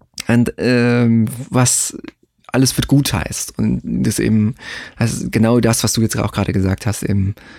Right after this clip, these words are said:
heißen soll. Also es wird alles gut. Und ich glaube, wenn wir damit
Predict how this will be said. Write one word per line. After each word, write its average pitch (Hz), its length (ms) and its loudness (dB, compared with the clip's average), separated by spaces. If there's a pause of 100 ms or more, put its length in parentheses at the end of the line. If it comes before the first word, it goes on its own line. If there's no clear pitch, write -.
(280)
heißen 92 400 0
soll. - 260 -2
Also 101 220 -4
es - 180 -4
wird 107 160 -2
alles 98 260 0
gut. - 340 -6 (220)
Und 98 480 -2
ich - 140 -6
glaube, 110 320 2 (200)
wenn 107 100 2
wir 104 80 4
damit 107 420 2